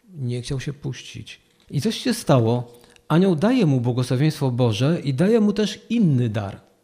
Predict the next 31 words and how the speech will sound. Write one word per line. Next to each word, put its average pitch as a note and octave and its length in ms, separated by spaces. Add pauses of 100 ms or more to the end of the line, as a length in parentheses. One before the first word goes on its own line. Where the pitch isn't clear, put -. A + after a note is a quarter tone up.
(320)
bo C#3 460 (100)
dotyka G3 380
jego F#3+ 260
biodra C#3+ 580 (260)
i D3+ 140
od F#3+ 140
tej E3+ 180
pory D#3+ 400
on D3 140
już D3+ 120
kuleje. G#2+ 500 (420)
Czyli G#3 340 (140)
stał A#3 340
się C4 160
niepełnosprawny. B3 920 (1000)
To C#3 80
już A#2 140
inne F3+ 180
przesłanie, D3+ 680
nie C#3+ 120
chciałbym B2+ 320
tutaj B2+ 380 (300)
rozwijać C3+ 340
tego B2 200
tematu, C#3 540 (320)
ale D3+ 200
następnego E3+ 520
ranka F3+ 560 (360)
szedł G3 360
już D#3+ 320
utykając. B2 840